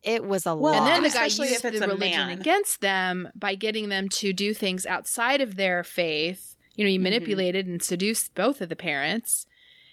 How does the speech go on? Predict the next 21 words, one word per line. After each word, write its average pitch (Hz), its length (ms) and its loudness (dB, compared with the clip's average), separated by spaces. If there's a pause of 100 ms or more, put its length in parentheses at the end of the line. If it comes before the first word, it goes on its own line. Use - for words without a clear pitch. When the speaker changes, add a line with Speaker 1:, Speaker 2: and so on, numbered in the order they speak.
Speaker 3:
And 214 140 2
then 214 120 4
there 208 100 4
was 202 140 0
so 208 140 -2
much 190 160 -2
shame 233 480 0
that 190 140 -6
they 185 120 -2
just 180 240 -6
felt 190 140 0
like, 175 180 -4
well, 170 500 0 (1600)
you 214 160 2
know, 156 280 -4
<sighs> - 680 -12
oh. 196 240 2
Speaker 1:
Well, 233 340 6
it's, - 460 -6
yeah, 190 300 -2
the, 220 240 -10